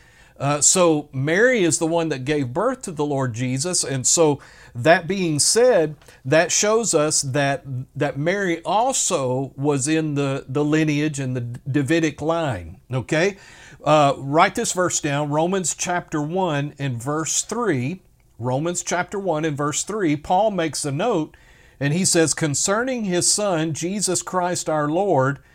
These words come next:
which was made of the seed of David according to the flesh." So what that tells us is even though Jesus was supernaturally conceived, he was born of Mary,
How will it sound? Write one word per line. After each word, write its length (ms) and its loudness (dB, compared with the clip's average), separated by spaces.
which 320 6
was 260 2
made 760 2
of 180 0
the 100 0
seed 680 0
of 300 -4
David 680 2
according 680 0
to 260 2
the 180 -2
flesh." 680 -2
So 160 2
what 260 2
that 220 0
tells 340 0
us 300 -2
is 360 -2
even 280 -2
though 160 6
Jesus 640 -4
was 180 -2
supernaturally 1040 -2
conceived, 800 -2
he 140 -2
was 180 -2
born 600 -2
of 280 -6
Mary, 560 -2